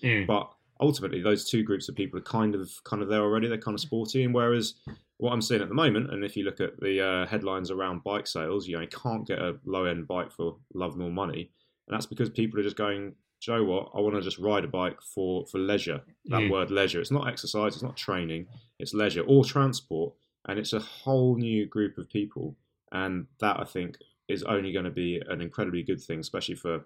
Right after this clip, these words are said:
Speaker 2: populous cities and stuff, because it's getting, you know, kids and elderly people and young, you know, it's just so, it's just, it's just branching, it's, it's,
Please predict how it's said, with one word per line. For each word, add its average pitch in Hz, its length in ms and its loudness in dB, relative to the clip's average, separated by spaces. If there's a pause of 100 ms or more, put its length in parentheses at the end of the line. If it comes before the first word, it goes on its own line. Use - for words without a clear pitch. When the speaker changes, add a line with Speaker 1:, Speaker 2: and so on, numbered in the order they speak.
(420)
Speaker 2:
populous 87 480 -4
cities 87 340 -6
and 76 100 -10
stuff, - 300 -12
because - 440 -8 (480)
it's - 380 -4 (140)
getting, 87 540 -4 (380)
you 92 80 -4
know, 82 180 -2 (640)
kids 131 420 10
and 92 300 0
elderly 107 420 6
people 90 560 0
and 87 440 0
young, 104 400 2
you - 120 -12
know, 85 220 -4 (720)
it's - 140 -4
just - 240 0
so, 147 240 8
it's 131 260 4
just, - 180 -2
it's - 180 0
just 110 220 -4
branching, 110 420 0
it's, - 160 -8
it's, - 280 -4